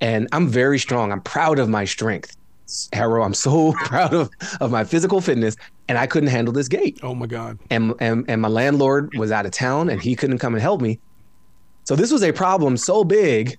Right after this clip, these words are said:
Speaker 1: <laughs> that I needed some help.
Speaker 2: <laughs>
Speaker 1: And, and I could have hurt myself trying to do it by
Speaker 2: Mm-hmm.
Speaker 1: myself.
Speaker 2: Mm-hmm.
Speaker 1: Instead, I asked the neighbor. And he said yes. And now there's an, there's a new connection, there's an excuse.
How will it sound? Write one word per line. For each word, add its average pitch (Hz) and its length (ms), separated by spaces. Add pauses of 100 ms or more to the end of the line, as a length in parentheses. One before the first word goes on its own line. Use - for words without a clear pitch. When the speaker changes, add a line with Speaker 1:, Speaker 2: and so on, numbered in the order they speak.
(100)
Speaker 1:
<laughs> - 680
that 147 180
I 147 120
needed 165 260
some 123 140
help. 120 300
Speaker 2:
<laughs> 381 40 (840)
Speaker 1:
And, 143 360
and 139 140
I 127 80
could 160 160
have 139 240 (280)
hurt 175 180
myself 180 580
trying 135 160
to 123 60
do 127 180
it 151 80
by 160 80
Speaker 2:
Mm-hmm. 160 80
Speaker 1:
myself. 175 300
Speaker 2:
Mm-hmm. - 720
Speaker 1:
Instead, 127 200
I 131 60
asked 123 220
the 156 80
neighbor. 233 360 (1200)
And 139 120
he 135 60
said 123 220
yes. 110 440 (1080)
And 143 120
now 156 160
there's 147 180
an, 135 240
there's 127 200
a 117 40
new 131 240
connection, 123 540
there's 101 140
an 104 60
excuse. - 800